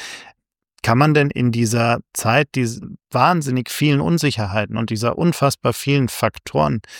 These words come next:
überhaupt noch eine Politik machen, die man den Menschen sinnvoll erklären kann? Weil ich hatte immer das Gefühl,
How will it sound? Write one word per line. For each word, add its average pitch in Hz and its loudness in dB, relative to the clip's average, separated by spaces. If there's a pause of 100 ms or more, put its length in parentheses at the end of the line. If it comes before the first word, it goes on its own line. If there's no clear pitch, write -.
(400)
überhaupt 113 2
noch 156 2
eine 123 0 (240)
Politik - -4
machen, 147 0
die 120 0
man 117 2 (580)
den 110 6
Menschen 156 2 (580)
sinnvoll 143 4
erklären 123 -4
kann? 160 0
Weil 123 2
ich - -4
hatte 135 0
immer 135 2
das 113 -4
Gefühl, 147 -2